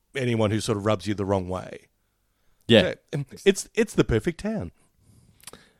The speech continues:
Speaker 2: Uh, Jordan Lewis asks, "What is one collectible you'd love to have?"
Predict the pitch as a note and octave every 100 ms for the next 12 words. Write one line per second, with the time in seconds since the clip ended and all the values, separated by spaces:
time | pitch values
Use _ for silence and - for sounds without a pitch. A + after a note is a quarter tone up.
0 | _ G2+ G#2 G2+ G2+ - - B2+ D#3 G2+
1 | F#2 A#2 A#2 - - G2 G#2 G2+ - G2
2 | - E3 - G#2+ F2 G#2 C3 - G#2 A2+
3 | G2 G#2+ G#2+ F2+ D#2+ F2+ G2 - G2+ A#2+
4 | - - -